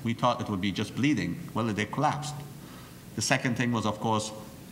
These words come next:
Saddam Hussein decided to have a nineteenth province. So two new things happened. A new world with Soviet Union collapsing, Central, Central Europe opening, and then secondly, we are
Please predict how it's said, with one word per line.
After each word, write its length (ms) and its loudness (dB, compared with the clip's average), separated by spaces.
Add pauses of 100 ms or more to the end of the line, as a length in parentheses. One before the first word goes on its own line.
(360)
Saddam 420 2
Hussein 340 2
decided 500 2
to 120 -2
have 220 0
a 80 0
nineteenth 440 0
province. 520 4 (440)
So 120 -2
two 400 2 (180)
new 220 4
things 280 2
happened. 460 2
A 100 2
new 320 4
world 540 2
with 160 -4
Soviet 320 2
Union 180 0
collapsing, 520 2 (260)
Central, 480 0
Central 320 0
Europe 320 2
opening, 460 0 (420)
and 140 2
then 100 2
secondly, 400 0
we 140 2
are 120 2